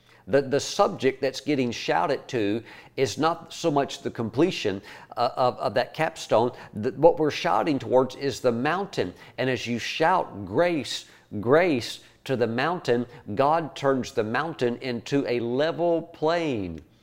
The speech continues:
Woo! Hallelujah. And you're out. You're free. The impassable situation, oh, you can walk over it, you, you, 'cause it's not a mountain now, it's just a flat plain. You could walk anywhere on that. Praise God. What does that mean? Freedom, liberty. So today,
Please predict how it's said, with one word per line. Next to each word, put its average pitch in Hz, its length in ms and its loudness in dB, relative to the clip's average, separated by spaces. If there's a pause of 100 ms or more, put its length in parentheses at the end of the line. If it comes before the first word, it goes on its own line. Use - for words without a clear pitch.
(160)
Woo! 415 840 10
Hallelujah. 113 760 6
And 95 140 -2
you're 127 160 6
out. 101 360 0 (360)
You're 123 220 8
free. 127 440 4 (400)
The 127 260 2
impassable 127 680 2
situation, 123 800 0 (140)
oh, 117 80 2
you 98 160 -4
can 107 160 0
walk 110 260 6
over 143 280 2
it, 120 80 -6
you, 151 200 -2 (160)
you, 113 140 -2
'cause 110 160 -2
it's 117 80 -4
not 123 160 2
a 113 40 -2
mountain 127 300 -2
now, 123 220 -2
it's 82 100 -8
just 107 200 -10
a 98 40 -10
flat - 460 -4
plain. 120 340 -4
You 110 80 -6
could 101 120 -4
walk 98 300 -2
anywhere 101 360 -2
on 80 100 -6
that. 117 300 -6 (260)
Praise 113 340 2
God. - 280 2 (200)
What 131 100 4
does 123 100 2
that 139 120 0
mean? 131 300 -2
Freedom, 110 580 0 (420)
liberty. 131 600 4 (320)
So 165 220 4
today, 131 680 -2